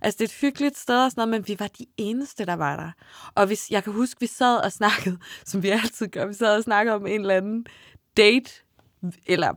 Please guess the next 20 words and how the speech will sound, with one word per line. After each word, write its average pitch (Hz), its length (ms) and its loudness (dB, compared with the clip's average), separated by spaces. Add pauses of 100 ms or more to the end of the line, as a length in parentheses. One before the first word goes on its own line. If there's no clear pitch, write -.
tre 262 440 4
dates, 190 360 2
vi 190 100 -2
hver 170 220 6
især 180 460 2
havde 160 220 -2
været 143 260 -6
på, 208 260 0
og 160 240 0
a-, 110 180 0
alle 208 360 0
var 160 160 2
jo 160 60 0
lige 202 280 0
horrible, 185 640 0
og 165 100 -2
der 175 80 0
kom 185 200 -2
nogle 175 220 -4
detaljer 185 420 -2